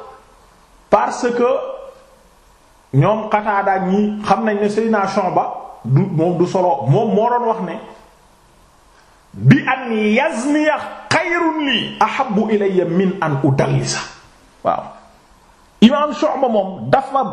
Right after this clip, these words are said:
bañoon tadlis ba nee na man ma njaaloo sax, njaaloo.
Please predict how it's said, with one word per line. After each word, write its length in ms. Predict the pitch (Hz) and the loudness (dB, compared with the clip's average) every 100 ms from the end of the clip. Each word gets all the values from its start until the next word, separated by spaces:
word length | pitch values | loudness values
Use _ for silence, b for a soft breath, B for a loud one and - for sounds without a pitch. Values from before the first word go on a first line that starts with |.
| 139 | 0
bañoon 640 | 226 277 269 247 - - | 0 2 0 0 -6 -2
tadlis 560 | 262 302 277 226 214 190 | -2 -2 0 2 2 2
ba 160 | 175 | 2
nee 280 | 190 202 240 | 2 2 2
na 100 | 233 | 2
man 220 | 190 226 208 | 2 0 0
ma 160 | 202 | 0
njaaloo 500 | 214 208 - 302 226 | 0 0 0 0 -2
sax, 260 | - - - | -4 -8 -4
njaaloo. 500 | 127 214 247 254 226 | 2 4 2 0 -2